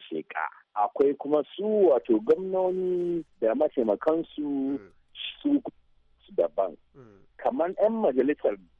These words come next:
Speaker 1: dokoki
Speaker 2: Mm.
Speaker 1: ko na ƙasa ko na jiha,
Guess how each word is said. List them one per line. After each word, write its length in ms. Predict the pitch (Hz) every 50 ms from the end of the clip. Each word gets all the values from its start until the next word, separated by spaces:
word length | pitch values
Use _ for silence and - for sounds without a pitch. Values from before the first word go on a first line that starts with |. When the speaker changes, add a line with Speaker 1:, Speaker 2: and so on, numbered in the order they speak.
| _ _
Speaker 1:
dokoki 760 | 123 117 113 113 - - - 110 104 - - - 117 107 101 87 - _ _
Speaker 2:
Mm. 160 | - 127 113
Speaker 1:
ko 240 | 104 104 120 123 123
na 240 | 123 127 131 131 131 117 110 - - _ _ _ _
ƙasa 560 | - 127 127 - - 139 131 131 139 139 -
ko 200 | - - 135 135
na 100 | 139 139
jiha, 440 | 131 131 151 156 147 139 131 131 127